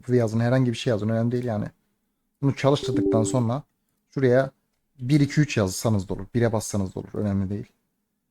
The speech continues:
Şu an bunu kapatalım. Discord'umuzu açalım. Bu ekranda kalacak. Burada C M D yazıyoruz.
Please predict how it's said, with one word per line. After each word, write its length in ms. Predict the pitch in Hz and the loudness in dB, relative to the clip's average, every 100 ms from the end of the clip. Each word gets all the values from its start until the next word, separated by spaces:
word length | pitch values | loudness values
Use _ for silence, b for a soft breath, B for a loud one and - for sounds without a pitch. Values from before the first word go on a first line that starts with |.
| _ _ | _ _
Şu 200 | - 127 | -6 -2
an 160 | 117 | 0
bunu 140 | 107 98 | -2 -4
kapatalım. 540 | 117 131 123 117 127 - _ _ _ _ _ _ _ _ _ _ _ _ _ _ _ _ _ _ _ _ _ _ _ _ _ _ _ | -6 -6 -6 -6 -10 -12 _ _ _ _ _ _ _ _ _ _ _ _ _ _ _ _ _ _ _ _ _ _ _ _ _ _ _
Discord'umuzu 540 | - - 101 101 107 | -20 -6 -4 -2 -2
açalım. 360 | 123 - 95 107 - _ _ _ _ _ _ _ _ _ _ _ _ 131 | -4 -4 -8 -8 -14 _ _ _ _ _ _ _ _ _ _ _ _ 4
Bu 120 | 135 | 4
ekranda 380 | 139 113 95 - | 4 0 0 -2
kalacak. 580 | 120 127 131 - - _ _ _ _ _ _ _ | -2 -2 -4 -8 -18 _ _ _ _ _ _ _
Burada 220 | 131 117 98 | -4 -2 -2
C 280 | - 101 101 | -4 -2 0
M 120 | 104 | 2
D 40 | |
yazıyoruz. 600 | 127 123 123 127 - - | 0 2 0 -2 -8 -16